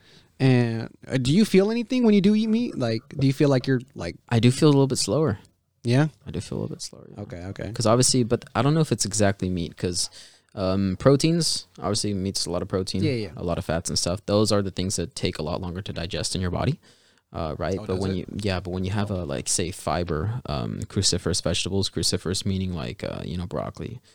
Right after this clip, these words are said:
Speaker 1: Yeah,
Speaker 2: uh,
Speaker 1: yeah.
Speaker 2: cauliflower, all that stuff. Um, it has fiber with it and also a little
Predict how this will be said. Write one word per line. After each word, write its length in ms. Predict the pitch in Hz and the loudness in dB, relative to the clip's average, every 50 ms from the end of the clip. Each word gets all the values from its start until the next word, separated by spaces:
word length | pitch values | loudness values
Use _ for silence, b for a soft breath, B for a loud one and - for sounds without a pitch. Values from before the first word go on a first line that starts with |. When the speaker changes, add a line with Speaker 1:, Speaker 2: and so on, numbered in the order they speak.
| b b | b b
Speaker 1:
Yeah, 220 | 185 180 165 131 | 2 2 4 4
Speaker 2:
uh, 40 | 127 117 | 2 0
Speaker 1:
yeah. 40 | 107 | 0
Speaker 2:
cauliflower, 600 | - - 92 95 92 - - 80 67 71 78 - - | 0 2 2 2 2 0 -2 -4 -4 -4 -6 -6 -2
all 160 | - 135 147 | 0 0 0
that 160 | 98 76 - | 0 0 -2
stuff. 440 | - - - - - - - - - B B B B B B B B _ _ _ _ | -2 -4 -4 -4 -6 -8 -10 -16 -20 B B B B B B B B _ _ _ _
Um, 440 | 95 95 92 90 90 90 87 87 - - _ | -4 -4 -2 -2 -2 -2 -2 -4 -6 -6 _
it 120 | - 104 | -2 0
has 500 | 98 107 101 101 101 - - - - - - - | 2 2 2 2 2 2 2 2 0 -2 -4 -8
fiber 360 | - - 147 165 147 123 101 | -8 -4 -2 0 0 2 0
with 180 | 95 92 - 92 | 0 0 -2 -2
it 200 | 87 90 - - _ | -2 -2 -4 -4 _
and 140 | 92 92 92 | -4 -2 -2
also 360 | 92 92 - - 90 87 87 69 | 0 0 0 -2 -2 -2 -2 -4
a 100 | - - | -6 -6
little 120 | 98 85 | -6 -8